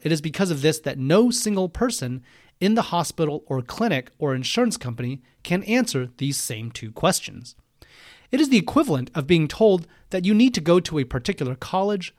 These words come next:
because it's the best option for your life and career, but having no way to know upfront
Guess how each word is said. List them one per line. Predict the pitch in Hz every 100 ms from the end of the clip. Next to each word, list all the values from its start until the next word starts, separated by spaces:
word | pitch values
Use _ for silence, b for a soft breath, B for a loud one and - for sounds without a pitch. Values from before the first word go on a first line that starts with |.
| _
because | - 147 180
it's | 156 185
the | -
best | 139 208 208
option | 180 208 - 127
for | 131
your | 135
life | 127 147 220 -
and | - 156
career, | - 127 180 123 120 _ b b b b
but | 196
having | 208 277 202
no | 170 240
way | 226 185 165 131
to | 139
know | 156 151
upfront | 139 120 - 226 143